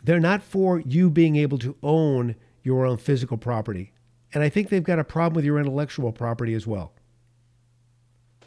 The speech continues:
Why, why is it when they make these outlandish predictions,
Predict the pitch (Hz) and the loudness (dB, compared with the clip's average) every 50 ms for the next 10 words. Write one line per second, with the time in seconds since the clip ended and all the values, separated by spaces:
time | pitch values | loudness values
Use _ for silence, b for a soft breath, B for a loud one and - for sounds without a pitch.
0 | _ _ _ _ _ _ _ _ _ _ _ _ _ _ _ _ _ _ _ _ | _ _ _ _ _ _ _ _ _ _ _ _ _ _ _ _ _ _ _ _
1 | _ - - - - - _ _ _ _ 147 143 185 220 247 262 262 247 196 202 | _ -8 -8 -8 -8 -14 _ _ _ _ 0 4 4 6 6 4 4 2 2 0
2 | 190 - 151 156 156 156 156 143 139 147 170 208 233 240 - - - 185 165 147 | 0 2 2 4 4 4 4 4 4 4 4 4 2 0 -2 -2 0 2 2 2
3 | 127 - - 147 147 160 156 139 143 147 147 156 175 202 226 247 254 247 240 196 | 0 -2 -2 -2 -2 -2 -2 -2 -2 0 2 2 4 4 4 4 4 4 2 2
4 | - - - 175 170 147 135 180 180 - - - 143 131 127 127 120 - | 0 -2 0 0 0 2 2 -2 -2 -2 -4 -4 -2 0 0 -2 -4 -6